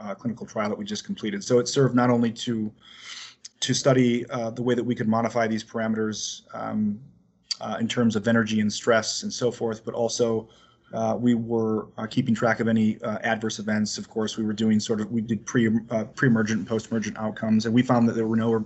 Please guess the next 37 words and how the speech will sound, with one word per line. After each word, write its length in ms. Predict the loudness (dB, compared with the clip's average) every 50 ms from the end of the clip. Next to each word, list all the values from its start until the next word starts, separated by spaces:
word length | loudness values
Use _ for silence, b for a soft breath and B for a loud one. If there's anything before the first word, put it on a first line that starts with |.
| -2 -4
adverse 300 | -6 -2 -2 -4 -4 -6
effects. 360 | -6 -4 -4 -4 -4 -6 -10
It's 100 | -10 -6
completely 380 | -4 -6 -2 -2 -4 -2 -2 -4
safe 280 | 0 0 0 0 0
to 100 | -2 -2
utilize 360 | -2 0 2 0 0 0 -2
in 60 | -4 -2
humans, 420 | 0 0 2 2 2 2 0 -2 B B B B B B B B B B -8
uh, 120 | -6 -4 0
and 100 | 2 2
we're 80 | 4 4
gonna 180 | 4 4 4
publish 380 | 2 0 -2 -2 -2 -4 -6 -6
that. 300 | -6 -6 -6 -6 -8 -10
So, 340 | -8 -6 -6 -6 -6 -8 B B B B B B B
yeah, 120 | 2 4
it 60 | 6 6
abs-, 300 | 4 4 2 -4 -10 -8
it 180 | -6 -4 -4
abs-, 320 | -2 -2 -2 -4 -6 -12 -6
absolutely 440 | -6 -6 -6 -4 -6 -6 -4 -4 -6
is 140 | -6 -6 -4
safe. 420 | -4 -2 -2 -4 -6 -10 -18 -20 _ -14
Uh, 160 | -12 -10 -8
we've 160 | -8 -8 -8
studied 300 | -2 -2 -2 0 0 -2
it, 100 | -4 -6 -8 _ -18 -14
uh, 120 | -12 -8
in 80 | -8 -8
terms 320 | -4 -2 0 0 0 -2
of 80 | -2 -6
its 120 | -8 -8
safety 520 | -4 -4 -4 -4 -4 -4 -4 -4 -4 -6 -6
and 160 | -6 -4 -4
efficacy 400 | -4 -6 -8 -12 -14 -8 -6 -6
both, 480 | -4 2 2 4 4 2 0 -2 -14 -20